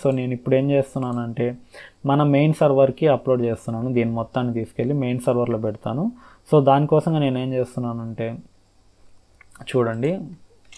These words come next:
ఇది కూడా కొంచెం జాగ్రత్తగా ఫాలో అవ్వండి. So ఇవన్నీ close చేస్తున్నాను. మనకు అన్నీ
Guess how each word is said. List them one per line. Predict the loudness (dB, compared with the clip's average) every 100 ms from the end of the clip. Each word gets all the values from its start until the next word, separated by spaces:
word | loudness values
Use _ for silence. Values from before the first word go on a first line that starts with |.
| -20 _ -10 -4 0
ఇది | 2 4
కూడా | 2 0
కొంచెం | -4 -6 -6 -6 -6 -6 0
జాగ్రత్తగా | 0 0 -4 -4 -4 -2
ఫాలో | -2 -2
అవ్వండి. | -4 -6 -6 -8 -10 _ _ _ _ _ _ -8
So | -4 0 0
ఇవన్నీ | 0 0 -2 0
close | 0 0 -4
చేస్తున్నాను. | -4 -6 -8 -8 -4 -6 -6 _ _ _ _ _ -12 -6
మనకు | -4 0 2
అన్నీ | 2 0